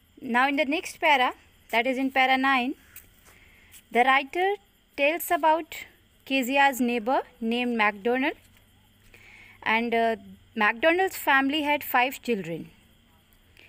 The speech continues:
Kezia could see through the gaps in the fence. Fence means walls.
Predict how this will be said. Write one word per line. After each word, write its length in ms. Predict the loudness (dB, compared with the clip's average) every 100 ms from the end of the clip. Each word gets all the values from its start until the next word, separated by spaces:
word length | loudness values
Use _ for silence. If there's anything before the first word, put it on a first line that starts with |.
| _ _ _ -4
Kezia 480 | 0 0 2 0 0
could 220 | -4 -6 -8
see 800 | -18 -16 -14 -10 -4 -2 -2 -4 -8 _ _ _
through 220 | -8 -4 -2
the 100 | -2
gaps 560 | 2 2 2 -2 -10 -6
in 160 | -2
the 80 | -2
fence. 520 | -2 -2 -2 -4 -12 -16
Fence 340 | -6 -4 -4
means 300 | -4 -6 -8
walls. 640 | -2 2 4 2 -2 -10